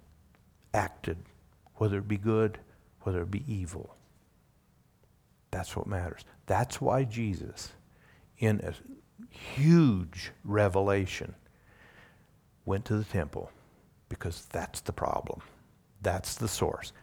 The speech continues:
my heart. The temple represented the very core heart of Israel. And remember, this, my heart, is called God's temple.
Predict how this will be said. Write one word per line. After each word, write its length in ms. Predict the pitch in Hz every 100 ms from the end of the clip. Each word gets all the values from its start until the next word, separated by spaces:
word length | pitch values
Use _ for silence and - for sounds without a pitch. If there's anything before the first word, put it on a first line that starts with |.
| -
my 300 | 104 95 90
heart. 560 | 90 - 78 71 - - - _ _ _ _ _ _ _ _ _
The 100 | 92
temple 440 | - 123 120 120
represented 800 | 117 127 - 117 107 135 85 85 -
the 120 | - 90
very 380 | 107 110 107 95 - _
core 400 | - - 120 110
heart 460 | 92 - 123 110 -
of 180 | 95 107
Israel. 540 | 120 127 - - - _ - - - - - -
And 260 | 120 117
remember, 680 | 110 117 131 147 120 76 - - - _ _ _ _ _ _ -
this, 580 | 95 131 131 - - - - _ _ _ _ _ _ _ 208 -
my 480 | 165 226 123 165 175
heart, 480 | - 73 62 - - - - _ _ _ _ _ _ _ _
is 180 | 117 104
called 640 | - 165 165 110 76 - - _
God's 340 | 131 131 131
temple. 500 | - 165 165 - -